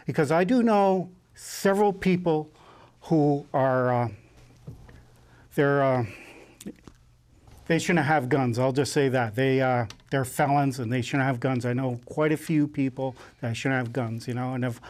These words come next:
I report 'em, I'm the one that'll end up, you know, hurt. And it's because the corrections officers are overloaded. So let's really go after it.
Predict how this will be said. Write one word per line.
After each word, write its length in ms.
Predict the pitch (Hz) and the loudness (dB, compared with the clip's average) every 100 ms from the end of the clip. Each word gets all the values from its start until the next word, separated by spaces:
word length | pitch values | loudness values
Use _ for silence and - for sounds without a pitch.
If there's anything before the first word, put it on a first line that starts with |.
| - | -4
I 40 | 143 | 0
report 460 | 131 127 135 147 | 0 0 0 2
'em, 160 | 147 139 | 2 2
I'm 200 | 127 143 | 2 2
the 100 | 135 | 2
one 220 | 131 131 | 2 2
that'll 300 | 127 127 123 | 0 0 0
end 200 | 127 123 | 0 0
up, 200 | 123 123 | 0 -4
you 80 | 127 | -6
know, 200 | 127 120 | -4 -4
hurt. 280 | 131 123 123 - - - - - | -4 -4 -4 -14 -20 -20 -12 0
And 160 | 147 147 | 2 4
it's 240 | 151 147 | 2 0
because 400 | - 127 151 123 | -4 -2 0 0
the 80 | 131 | -4
corrections 800 | - 123 139 - - 156 170 160 - | -6 -2 -2 -2 0 2 2 -2 -4
officers 580 | 131 123 151 - 147 143 | -2 0 -4 0 0 0
are 200 | 123 151 | 0 -2
overloaded. 800 | 131 123 147 147 175 208 147 104 - - | -4 -2 0 2 4 2 0 -4 -14 -10
So 240 | - 135 | -2 0
let's 280 | 156 180 180 | 0 0 0
really 340 | 180 214 240 | 2 4 4
go 280 | 170 180 156 | 2 2 4
after 380 | 131 120 - | 2 -2 -6
it. 80 | 117 | -10